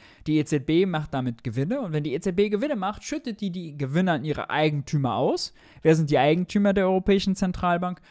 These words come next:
Die Mitgliedsländer. Und das Geld fließt an Christian Lindner zurück. Na, also die Zahl ist hier auch höher, als sie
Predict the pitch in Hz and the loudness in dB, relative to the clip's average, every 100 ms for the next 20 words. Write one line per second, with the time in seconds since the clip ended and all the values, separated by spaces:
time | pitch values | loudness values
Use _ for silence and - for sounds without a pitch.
0 | - _ - 175 170 151 113 123 - 120 | -20 _ -8 -4 -4 -6 -8 -8 -8 -8
1 | 117 - 120 117 120 113 104 117 - 120 | -6 -6 -4 -4 -4 -6 -8 -10 -12 -2
2 | 175 185 190 - 147 - 135 139 - 120 | 2 2 0 -6 -10 -10 -10 -10 -6 -6
3 | 113 123 127 107 107 107 - _ _ _ | -4 -6 -10 -12 -12 -12 -18 _ _ _
4 | - 170 139 - - - _ _ 160 190 | -2 0 0 -4 -12 -20 _ _ -8 -8
5 | 170 127 127 123 120 139 127 123 - 127 | -6 -6 -6 -6 -6 -4 -6 -8 -10 -10
6 | - - 135 123 - 117 - 131 | -8 -2 -2 -2 -4 -8 -10 -12